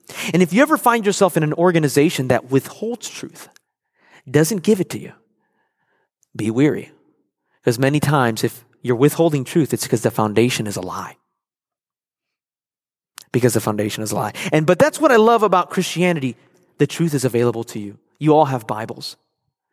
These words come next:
You all have access to our church. The truth is available. There's nothing to hide. It's been disclosed. The truth is here. And actually, in the, in the, uh, in the spirit of questions, in the spirit of truth,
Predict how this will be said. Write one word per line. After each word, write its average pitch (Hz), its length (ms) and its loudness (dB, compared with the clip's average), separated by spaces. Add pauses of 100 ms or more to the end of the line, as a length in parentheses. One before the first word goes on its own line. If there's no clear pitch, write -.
(180)
You 131 140 4
all 135 80 2
have 135 100 2
access 123 380 -4
to 123 80 -4
our 110 120 -8
church. - 340 -8
The 120 100 -2
truth 170 360 0 (260)
is 123 260 2 (200)
available. 120 680 0 (100)
There's 120 200 -4
nothing 123 340 0
to 127 100 2
hide. 107 300 0
It's - 180 -4
been 117 200 0
disclosed. 107 640 -2 (1080)
The 120 80 -4
truth - 320 -6
is 113 100 -4
here. - 260 -10 (880)
And 156 100 2
actually, 170 360 0
in 165 220 0
the, 135 260 4 (260)
in 151 200 2
the, 131 280 4
uh, 117 160 4
in 147 120 -4
the 131 80 -4
spirit 240 340 -2
of 151 120 0
questions, 135 420 -4
in 131 80 -4
the 117 80 -6
spirit 269 300 -2
of 143 120 2
truth, - 380 -4